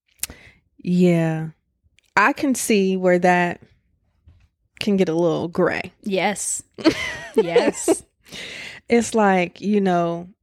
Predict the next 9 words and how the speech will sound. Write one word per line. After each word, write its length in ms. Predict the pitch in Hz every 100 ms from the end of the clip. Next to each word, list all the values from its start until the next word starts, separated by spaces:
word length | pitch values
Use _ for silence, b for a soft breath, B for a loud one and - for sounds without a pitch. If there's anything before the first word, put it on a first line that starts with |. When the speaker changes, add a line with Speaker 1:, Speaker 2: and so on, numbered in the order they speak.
| _
Speaker 1:
I 120 | 202
think 240 | 214 226 185
there's, 280 | 202 190 180 -
there's 240 | 185 185
aspects 400 | - 196 - 220
of 80 | 226
friendship 560 | - 240 233 269 247 -
that, 500 | 208 208 202 - _ -
um, 500 | 202 208 208 202 196